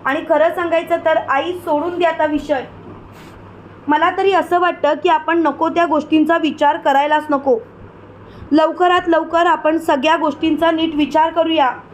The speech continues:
आणि काय तो निर्णय घेऊया. पण प्लीज तू घाबरू नको, सगळं काही नीटच होईल."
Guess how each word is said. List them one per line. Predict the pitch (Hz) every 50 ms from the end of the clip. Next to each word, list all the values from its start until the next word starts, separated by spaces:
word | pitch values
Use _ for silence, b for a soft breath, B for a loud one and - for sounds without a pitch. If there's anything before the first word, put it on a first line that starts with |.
| - - - - - - - - - - - - - - - -
आणि | 233 294 339 339
काय | - 330 311 339
तो | 359 359 339 339
निर्णय | 339 339 320 294 294 311 330 339
घेऊया. | 277 302 311 302 294 277 254 233 - - - - - - - - - - - - - - - - - - - - - - - - - -
पण | 320 339 320 330
प्लीज | 311 339 370 370 381
तू | 381
घाबरू | 302 311 294 277 226 294 349 349
नको, | 359 330 330 285 285 277 302
सगळं | 302 - - 311 269 302 320 339
काही | 330 330 - 339 339
नीटच | 311 302 311 302 302 320 339 330 -
होईल." | 311 285 262 240 - -